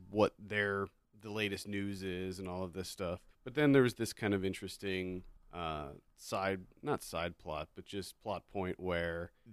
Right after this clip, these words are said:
they, and, and this is very much prob-, how I would imagine it would happen, where all the other countries kind of distrust each other. They're,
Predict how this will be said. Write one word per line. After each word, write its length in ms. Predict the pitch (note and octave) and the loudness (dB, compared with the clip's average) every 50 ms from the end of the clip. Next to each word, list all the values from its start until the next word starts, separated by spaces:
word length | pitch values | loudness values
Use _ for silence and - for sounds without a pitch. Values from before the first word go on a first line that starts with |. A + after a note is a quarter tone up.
| G2+ G2 | -12 -4
they, 560 | A#2 A2+ G#2+ G#2 G#2 G2+ G2+ G2 G2 G2 F#2 _ _ - | 0 4 4 6 4 4 2 0 -4 -6 -8 _ _ -6
and, 140 | A#2+ A#2 - | -6 -4 0
and 200 | B2+ C3 C3 D3 | 4 6 6 6
this 140 | C#3+ - G#2+ | 4 2 -2
is 100 | G#2+ G2 | -8 -4
very 240 | F#2 A2+ G#2 G2 F#2+ | 0 2 4 4 4
much 320 | G2 G2 F#2+ F#2 - - _ _ | 2 -2 -4 -4 -6 -10 _ _
prob-, 260 | - G#2 G#2+ A2 - - _ - | 0 2 2 2 0 -4 _ -16
how 320 | - - - A2+ G#2+ G2 | -12 -10 -2 2 2 4
I 80 | F#2 F#2+ | 4 4
would 160 | F2 F2+ F2 | 2 2 0
imagine 640 | E2+ F2 F#2 F#2+ G2+ A2 A2 A#2+ B2 B2 C3 C3 - _ _ | -2 -2 0 2 2 2 4 4 4 4 2 0 -4 _ _
it 80 | - B2 | -6 -4
would 100 | A#2 A2 | -4 -4
happen, 460 | A2 G#2+ A2 A2+ - C#3+ C3 B2+ A2 G2+ | -2 -2 -2 -2 -2 -2 -2 -2 0 2
where 460 | G2+ F#2+ F#2 F#2 F2+ F2+ F2 F2 - - - - - - - - - | 2 2 4 4 2 0 -2 -4 -8 -10 -20 -20 -20 -20 -20 -16 -6
all 180 | - B2 B2 A2+ | 2 4 4 6
the 140 | A2+ A#2+ A2 | 6 4 4
other 140 | G#2 G#2 | 4 2
countries 560 | G#2 - - A#2 G#2 G2 - - G#2 G#2 - - | 0 0 0 0 0 0 0 -2 -2 -4 -4 -6
kind 180 | - A2 G2 | -4 -4 -4
of 100 | F#2 - - | -4 -4 -6
distrust 560 | G2 F#2+ - - - F2 E2+ E2+ - - - | -10 -10 -8 -8 -6 -4 -4 -4 -4 -6 -8
each 180 | F#2 F2 - F#2+ | -8 -8 -4 -6
other. 220 | F2+ F2 F#2 F#2 E2+ | -4 -4 -4 -4 -4
They're, 200 | F2+ F2 F2+ | -6 -6 -8